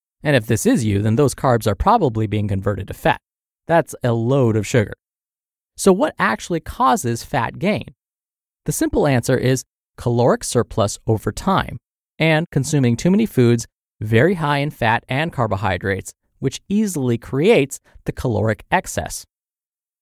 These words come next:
Three reasons why sugar isn't making you fat, and what actually is. One, carbs are stored for fuel first, and then converted to fat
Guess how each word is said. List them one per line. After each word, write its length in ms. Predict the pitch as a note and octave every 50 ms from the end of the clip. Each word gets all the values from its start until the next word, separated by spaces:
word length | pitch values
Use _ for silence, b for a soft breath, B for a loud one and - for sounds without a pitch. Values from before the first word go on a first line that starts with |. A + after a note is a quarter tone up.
| _ _ _
Three 240 | - A#2+ C#3+ G3 A3
reasons 420 | G#3+ A#3 A#3+ F#3+ C3 A2 G#2+ G2 -
why 120 | F#2+ F#2
sugar 480 | - - - - G3+ F3 B2+ A2 - _ - -
isn't 340 | F#3 G3+ - B2 G#2 F#2+
making 280 | A2 G2+ F#2 F#2 G#2 G2+
you 100 | G2+ F#2+
fat, 320 | - - C#3+ C3 - - _ _ _ _ _ _ _ _ -
and 220 | A#2+ G2 G2 G2
what 200 | A2 C3+ B2+ - _
actually 480 | - G#2+ G2 F2 - - G2+ G2 F#2 -
is. 320 | A#2+ B2+ G#2+ - - - - _ _ _ _ _ _ _ _ _ _ _ _ _ _ _ _ _ _ -
One, 280 | - D3 C3 F#2+ - A2+ _ _ _ _ _ _ _ _ _ _ _ -
carbs 340 | - - F#3+ B3+ D4+ C4+ -
are 60 | C4+
stored 360 | - - - E3+ D#3 D3+ D3+ -
for 140 | - -
fuel 280 | C#3+ - - A#2 G#2+ G#2
first, 500 | - - - F#3+ C#3 - - - - - _ _ _ _ _ _ _ _ -
and 140 | E3+ F3 F3+
then 120 | E3 D3+
converted 340 | C3+ B2+ B2 C3+ A#2+ A2 G2+
to 60 | -
fat 360 | - - G3+ G3+ F3 D3 -